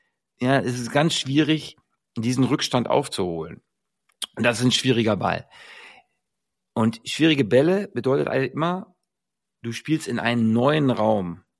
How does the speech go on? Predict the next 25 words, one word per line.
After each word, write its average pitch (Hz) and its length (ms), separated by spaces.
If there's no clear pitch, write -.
wo 107 180
aber 117 180
ein 117 140
Gegner 135 340
davor - 380
spielt. - 460
Und 98 520
ja, 107 220
ich, 101 100
ihr 101 160
wisst 120 180
ja 113 60
jetzt, 107 300
Lebenspressing, 110 1000
Fans 120 440
haben 113 140
wir 113 80
ja 110 60
jetzt 107 200
auch 101 180
schon 110 180
genug. 107 400
Ihr 107 120
wisst 123 200
ja, 120 180